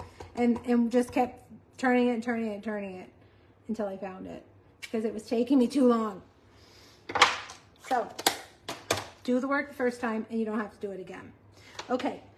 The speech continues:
now look at this color combo, you guys. This is so pretty. When I saw these markers sitting together,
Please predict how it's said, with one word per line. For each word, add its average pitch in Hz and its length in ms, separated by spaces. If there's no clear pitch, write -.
now 277 160
look 349 180
at 539 120
this 508 280
color 294 240
combo, 233 340
you 208 200
guys. 214 260
This 262 180
is 349 140
so 302 300
pretty. 294 240
When 247 100
I 240 80
saw 254 240
these 302 180
markers 262 400
sitting 254 280
together, 285 480